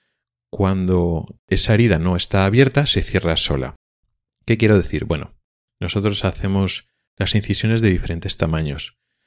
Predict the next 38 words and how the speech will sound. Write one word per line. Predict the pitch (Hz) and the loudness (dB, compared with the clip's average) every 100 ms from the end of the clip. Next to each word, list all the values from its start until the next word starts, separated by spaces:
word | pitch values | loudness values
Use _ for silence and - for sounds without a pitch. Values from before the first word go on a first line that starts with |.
| _ _ | _ _
Normalmente, | - 95 110 120 131 123 123 | -6 -2 2 2 2 2 0
y | 131 | 0
por, | 90 82 - - - _ | -2 -2 -4 -16 -20 _
no | 92 92 | -4 -4
siempre | 95 87 | -2 -4
es | 101 | 0
así, | 120 | 2
pero | 95 | 2
por | 87 | 0
estandarizar, | 87 90 82 92 92 120 - | 0 -2 -2 -2 0 0 -2
hacemos | - - 92 - _ _ _ | -8 0 0 0 _ _ _
una | 110 101 | -2 -2
incisión | - 92 98 | 0 -2 -2
principal, | 92 - 135 151 170 170 | -4 -2 2 4 2 0
que | - | -2
es | - | -2
más | 92 127 | 0 0
larga, | 127 131 143 | 2 2 0
y | - | 0
una | 101 | 0
incisión | 98 98 - 98 | 0 -2 -2 -2
de | 90 | -2
ayuda, | 87 113 123 131 - _ _ - | 0 2 4 2 -2 _ _ -6
que | 92 | -4
es | 90 | -2
más | 85 - | -2 0
corta. | - 80 - 76 - _ _ - | 2 0 -2 -10 -14 _ _ -10
A | 92 | -4
veces | 107 104 123 - | -2 0 -2 -2
tenemos | 98 95 | -4 -2
que | 101 | 0
hacer | 113 - | 0 -2
dos | 104 101 117 - | -2 2 2 2
incisiones | 107 104 - 107 98 92 - - _ _ _ 92 90 | 0 0 -2 0 0 0 -4 -8 _ _ _ -10 -6
pequeñas | 98 131 131 123 - | 0 0 2 -2 -2
y | 90 | -2
una | 87 85 78 | -2 -2 -2
grande. | 80 76 76 - | -4 -6 -10 -14